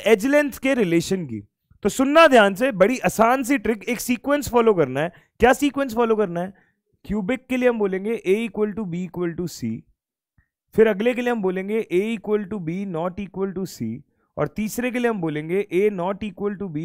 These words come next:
not equal to C। इतनी बात समझ आई क्या? A equal to B equal to C, तीनों बराबर, A equal to B not equal to C, A not equal to B not equal to C, इतनी बात समझ आई? अब यही चीज हम रिपीट कर देते हैं वापस, A equal to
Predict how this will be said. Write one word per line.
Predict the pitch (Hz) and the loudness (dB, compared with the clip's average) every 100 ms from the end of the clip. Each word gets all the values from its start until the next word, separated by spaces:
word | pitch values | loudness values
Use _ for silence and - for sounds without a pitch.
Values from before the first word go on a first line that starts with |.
| 170 | -6
not | 147 143 135 | -8 -8 -8
equal | 123 127 120 | -10 -10 -8
to | 127 | -10
C। | - 98 87 _ _ | -10 -12 -12 _ _
इतनी | - 190 247 247 | -6 -4 -2 4
बात | 233 - | 4 4
समझ | 220 208 | -2 0
आई | 190 185 | 0 0
क्या? | 160 151 - _ _ _ _ _ _ _ _ | -4 -6 -10 _ _ _ _ _ _ _ _
A | 202 254 | 8 8
equal | 269 240 262 | 6 2 0
to | 247 220 | 2 0
B | 226 | -2
equal | 233 226 | 0 -2
to | 214 | -2
C, | 170 143 | -2 -4
तीनों | 208 233 233 | -2 4 6
बराबर, | 202 175 208 - _ _ _ _ 214 | 8 6 4 -2 _ _ _ _ 4
A | 262 | 6
equal | 277 277 285 | 4 2 2
to | 277 | 2
B | 285 294 | 2 6
not | 233 254 269 | 6 6 4
equal | 220 233 214 | 2 2 2
to | 214 | 0
C, | 151 160 - _ _ | -2 -4 -6 _ _
A | 240 294 | 6 8
not | 240 233 254 | 8 6 6
equal | 233 262 254 | 2 0 0
to | 247 | 0
B | 277 | 2
not | 196 175 123 | 0 0 -4
equal | 123 110 | -8 -8
to | 104 | -10
C, | - 95 _ | -14 -16 _
इतनी | 165 - | -6 0
बात | 233 233 | 2 4
समझ | 240 226 | 2 4
आई? | 240 262 - _ | 4 4 -8 _
अब | - 240 | 4 6
यही | 247 302 311 | 8 8 8
चीज | 311 320 | 6 4
हम | 302 | 4
रिपीट | 233 220 208 | 2 0 -4
कर | 202 160 | 0 0
देते | 143 151 | 0 -2
हैं | 147 | 0
वापस, | 131 - 196 - _ _ _ _ - | 0 0 -6 -8 _ _ _ _ 2
A | 226 285 | 4 6
equal | 240 226 226 | 2 2 2
to | 196 | 0